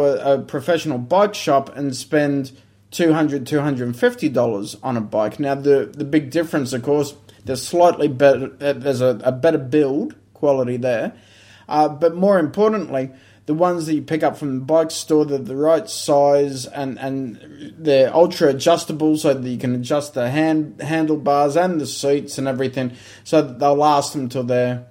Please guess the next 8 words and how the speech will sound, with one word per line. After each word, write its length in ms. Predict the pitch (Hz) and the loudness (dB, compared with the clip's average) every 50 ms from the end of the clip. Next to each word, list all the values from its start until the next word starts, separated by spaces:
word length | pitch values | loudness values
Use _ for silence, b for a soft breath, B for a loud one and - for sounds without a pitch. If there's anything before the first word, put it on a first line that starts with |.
| _ _ _ _ - - | _ _ _ _ -14 -8
you 60 | 127 | -6
know, 220 | 123 120 117 120 120 - _ - | -4 -4 -4 -6 -8 -14 _ -6
ten, 440 | - 156 143 131 127 120 120 120 | -2 0 0 0 0 0 0 0
eleven, 360 | 123 123 127 120 110 117 117 110 | 0 0 0 0 -2 -2 -6 -6
twelve 420 | - - 170 170 175 175 156 127 | -2 2 4 4 4 4 2 -2
kind 260 | - 151 135 123 113 | -6 -4 -4 -4 -4
of 100 | 107 104 | -6 -6
thing, 240 | - 98 - - 123 | -10 -12 -14 -14 -18